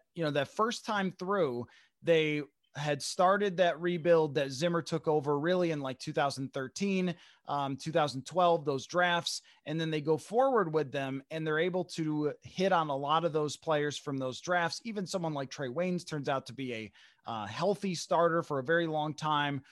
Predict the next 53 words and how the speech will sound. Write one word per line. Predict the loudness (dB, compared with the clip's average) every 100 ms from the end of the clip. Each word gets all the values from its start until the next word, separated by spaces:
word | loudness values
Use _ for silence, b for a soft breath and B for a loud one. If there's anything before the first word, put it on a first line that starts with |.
| b -4
Rhodes | 2 4 2 -2
is | -4 -4
a |
star. | -6 -4 0 2 2 0
Barr | 0 2 4 4 4
is | 0
a | -2
very | 0 0 -2
good | -6 -10 -6
player. | -2 0 0
I | -2
mean, | 0
on | 0 0
and | 0
on | 0
down | 0 -2 -2
the |
list. | 0 0 0 -8 b b _ -2
And | 2 2 0 -4
when | -2 -2 0
you | -2
look | -2 0
at | 2 2 0 _ _ -10
how | -2 2 6
they | 6
are | 6 4
now, | 2 2
the | 2
bones | 2 4 4 4 2 2
of | 0 -2
the | -8
team | -6 -2 0 0 0
and, | -4 -8 b b -8
and | -6
who's | -4 -4 -2
going | 0 2 0
to | -4
kinda | -4 -2 -2
take | -2 -2 2
those, | 2 2 -2 b b -4
those | -2 0
next | -2 -2 -4
roles | 4 6 6 2 -6 -4
in | 2 4
a |
way | 6 4
that | 4 0
Anthony | 0 0 2
Harris | 2 2 2
did | 2 2
from | 0
Andrew | -2 -2 -4
Sendejo, | -2 0 2 4 2